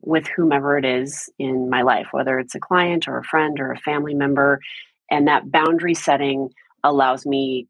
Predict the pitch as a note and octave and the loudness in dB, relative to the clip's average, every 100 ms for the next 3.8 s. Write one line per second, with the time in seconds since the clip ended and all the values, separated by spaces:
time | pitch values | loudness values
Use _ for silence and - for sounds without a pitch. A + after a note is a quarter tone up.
0 | - C#3+ C#3+ C#3+ C3 A#2+ C#3 B2 A#2 - | -10 -6 0 0 2 -2 -2 -6 -6 -8
1 | C#3 C#3 C3 B2+ C3+ D3 C#3+ C#3+ C3+ C3+ | -8 -6 -6 -8 -4 -2 -2 0 0 -2
2 | C3 C3+ B2 C#3 C3 C3 B2+ A#2+ A#2+ C3+ | -2 -4 -2 -2 0 0 -2 -4 -4 -8
3 | - C#3+ D3 C#3+ C3+ C3+ C3 C3 | -6 -2 2 2 2 0 2 -2